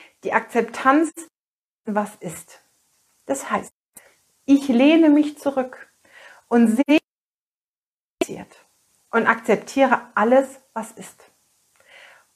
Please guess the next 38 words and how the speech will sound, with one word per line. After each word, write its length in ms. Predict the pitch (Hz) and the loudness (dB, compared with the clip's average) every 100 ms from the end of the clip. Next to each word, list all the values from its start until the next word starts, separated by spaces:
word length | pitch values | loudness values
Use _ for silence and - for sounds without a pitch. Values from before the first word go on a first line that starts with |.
| _ - | _ 2
ohne 340 | 294 302 294 | 4 6 4
dem 240 | 285 277 | 2 -2
zustimmen 520 | 277 285 285 247 208 202 | -2 -6 -4 -4 -4 -8
zu 140 | 175 | -14
müssen. 380 | 170 185 196 175 _ _ _ _ - | -16 -18 -20 -20 _ _ _ _ -16
Ja, 240 | 202 220 | -14 -10
wenn 140 | 233 247 | -6 -4
ich 180 | 247 - | -4 0
aber 220 | 262 269 | 0 2
zu 160 | - | 0
einer 340 | 254 302 339 302 | 2 2 2 4
Seite 300 | 294 285 277 | 4 4 0
ganz 260 | 277 311 | -4 -4
extrem 480 | 311 - - 285 285 | -6 -8 -10 -6 -2
neige, 460 | 285 285 277 190 185 _ _ - - - | 0 0 -2 -6 -14 _ _ -20 -18 -2
dann 200 | 226 226 | 2 4
lehne 340 | 254 302 311 | 4 4 2
ich 100 | 311 | 0
das 160 | 302 - | -2 0
andere 320 | 262 277 269 | 0 2 0
ab, 120 | 247 | 0
dann 180 | 226 202 | -4 0
bin 160 | 269 | 2
ich 160 | 311 302 | 2 0
nicht 260 | 285 302 - | -2 -2 -2
in 140 | 277 | 2
der 100 | 269 | 2
Liebe, 380 | 247 208 190 196 - - _ | 2 -4 -8 -14 -20 -20 _
dann 220 | 240 214 | -2 0
bin 180 | 208 269 | 2 4
ich 160 | 320 320 | 4 2
nicht 220 | 302 294 | -2 -2
in 100 | 262 | -2
der 80 | 233 | -2
Akzeptanz 720 | 233 - 208 - 226 247 - | -6 -10 -12 -8 -8 -8 -8
dessen, 300 | 185 208 202 | -8 -8 -10
was 160 | 185 - | -12 -16
ist. 300 | - _ | -20 _